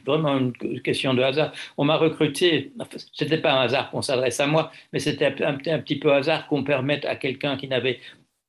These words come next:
pas travaillé dans ce domaine-là de l'intelligence artificielle,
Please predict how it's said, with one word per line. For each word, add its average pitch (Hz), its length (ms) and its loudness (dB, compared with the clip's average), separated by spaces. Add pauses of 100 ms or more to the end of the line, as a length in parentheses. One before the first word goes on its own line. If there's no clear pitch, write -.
(100)
pas 156 100 0
travaillé 139 400 0
dans 131 120 2
ce 143 120 -4
domaine-là 131 680 -2
de 131 60 -2
l'intelligence 127 600 -4
artificielle, 143 640 -4